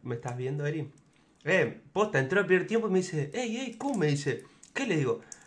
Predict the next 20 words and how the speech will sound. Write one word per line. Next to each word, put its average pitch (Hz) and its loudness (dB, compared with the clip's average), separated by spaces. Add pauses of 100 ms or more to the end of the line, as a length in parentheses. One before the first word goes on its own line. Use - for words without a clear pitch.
(200)
"En 175 2
el 175 2
córner 240 4
uno 269 4
me 214 6
pellizca", 185 6
me 160 8
dice, 156 8
"como 170 2
te 175 6
pellizcaba 180 4
vos". 220 6
Le 143 -2
digo, 117 -4
"¿Qué?". 480 4
Me 147 -2
digo, 135 2
"No 151 6
me 143 6
jodas". 135 0